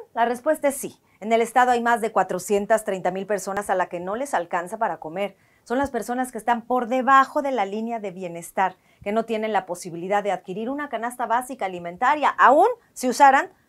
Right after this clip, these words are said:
todo su ingreso para adquirirla. Por eso nace la iniciativa ciudadana Hambre Cero, con un objetivo muy claro, que ni una sola persona en Nuevo León sufra hambre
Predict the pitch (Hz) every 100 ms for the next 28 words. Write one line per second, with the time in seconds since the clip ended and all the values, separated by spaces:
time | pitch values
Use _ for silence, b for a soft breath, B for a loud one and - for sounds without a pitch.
0 | _ 392 403 349 285 240 262 262 247 208
1 | 185 - 175 165 151 139 _ _ _ _
2 | - 262 262 262 254 262 240 214 202 190
3 | 202 190 233 220 220 190 190 214 233 220
4 | - 262 254 247 233 269 247 160 _ _
5 | _ 240 277 285 277 233 269 254 254 320
6 | 359 247 208 151 - _ _ _ - 247
7 | 247 262 262 220 143 - 247 233 208 175
8 | 170 220 220 185 175 165 170 185 240 240
9 | - 285 262 247 262 240 147